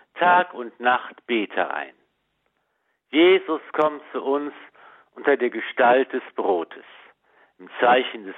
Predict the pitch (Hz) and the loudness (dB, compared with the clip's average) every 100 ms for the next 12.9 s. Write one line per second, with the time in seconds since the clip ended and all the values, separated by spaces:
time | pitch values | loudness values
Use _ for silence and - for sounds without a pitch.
0 | 113 110 120 135 135 127 - - 120 120 | -4 2 4 2 0 -8 -14 -2 2 2
1 | - - 101 113 107 110 104 98 92 101 | 0 -6 -6 -8 -6 -6 -4 -6 -6 -6
2 | 101 95 98 98 - - _ - 110 104 | -6 0 0 0 -8 -20 _ -8 -6 -4
3 | 98 85 76 - - 131 - - _ _ | -6 -6 -8 -4 -4 -4 -14 -20 _ _
4 | _ _ _ _ _ _ _ _ _ _ | _ _ _ _ _ _ _ _ _ _
5 | _ _ _ _ _ _ _ - 98 - | _ _ _ _ _ _ _ -2 -2 -2
6 | 113 110 120 123 123 - 180 143 87 78 | 0 0 0 -4 -6 -6 -4 -4 -6 -18
7 | _ _ _ _ _ _ _ _ _ _ | _ _ _ _ _ _ _ _ _ _
8 | _ _ _ _ _ _ _ _ - 110 | _ _ _ _ _ _ _ _ 0 0
9 | 113 - - - - 135 131 131 131 147 | 0 -6 -20 -12 -2 -2 2 -2 0 -4
10 | - - - _ _ _ _ _ _ _ | -6 -16 -20 _ _ _ _ _ _ _
11 | _ _ _ _ 113 117 - - - - | _ _ _ _ -2 -2 -6 -20 -14 -4
12 | 127 120 117 139 - - - 80 69 | -2 -2 -10 0 0 0 -6 -20 -20